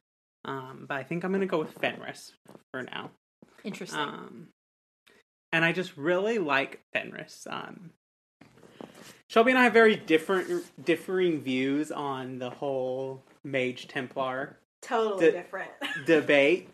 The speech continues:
Speaker 1: and thing like that. And so that's kind of, we'll talk about that later. But I really love Fenris because I think he is a necessary element to Dragon Age two.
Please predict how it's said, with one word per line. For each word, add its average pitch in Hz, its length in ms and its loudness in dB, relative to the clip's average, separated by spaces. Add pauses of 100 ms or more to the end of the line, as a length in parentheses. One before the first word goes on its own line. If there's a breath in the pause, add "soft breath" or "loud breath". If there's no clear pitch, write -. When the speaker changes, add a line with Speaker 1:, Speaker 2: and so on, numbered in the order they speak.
Speaker 1:
and 170 160 0
thing 190 200 -2
like 185 180 -4
that. 208 260 2
And 165 120 -4
so 160 180 -2
that's 151 420 0
kind 151 340 -2
of, 123 160 -6 (1160 loud breath)
we'll 175 120 6
talk 175 240 8
about 131 200 6
that 131 200 4
later. 131 380 2
But 147 380 6 (1080)
I 160 100 6
really 196 300 8
love 240 200 4
Fenris 139 580 2
because 135 580 -2
I 147 60 -2
think 147 460 -8 (480)
he 156 360 4
is 151 140 2
a 143 100 0
necessary 139 1300 -4 (400)
element 131 480 -4
to - 100 -14
Dragon 123 460 -12
Age 60 260 -16
two. - 360 -12